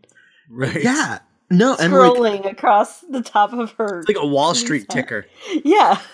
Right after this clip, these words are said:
Speaker 2: and, like, there's just so much. I really like the de-, I, like, I love that they have matching braids. I like that they have, like, fingerless gloves that they're always wearing.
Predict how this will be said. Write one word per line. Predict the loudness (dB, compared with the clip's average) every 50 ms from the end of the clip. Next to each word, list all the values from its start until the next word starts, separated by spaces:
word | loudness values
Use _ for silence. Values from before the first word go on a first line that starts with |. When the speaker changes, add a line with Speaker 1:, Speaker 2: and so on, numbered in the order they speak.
| _ _ _ _ _ _ -4 -2 0 0
Speaker 2:
and, | 0 -2 -2 -2
like, | -6 -6 -8 -8 -4
there's | -4 -4 -4 -2
just | -4 -4 -4 -2
so | -2 -2 -2
much. | -2 -2 -2
I | 0
really | 0 0 0 0 -2 -2
like | -2 -4 -4 -6 -4 0
the | 0 0
de-, | 0 0 0 -2 0 0
I, | 0
like, | 0 0 0
I | 0
love | 0 0 0 -2
that | -2
they | -2 -2
have | 0 0
matching | 0 0 0 0 0 -4 -6 -4
braids. | -2 0 0 2 4 4 2 2 0 -2 -6 -6
I | -4 -2
like | -2 0 -2 -2
that | -2 0
they | 0 0
have, | 0
like, | 0 -2 -4
fingerless | -4 -6 -4 -2 0 0 0 0 -2 -4
gloves | -6 -6 -4 -2 -2 -2 -2 -4 -6 -6 -6
that | -6 -4 -2
they're | -2 -2 -2 -2
always | -4 -4 -2 0 0 0 -2 -2
wearing. | -2 -2 0 0 0 0 -2 -2 -4 -6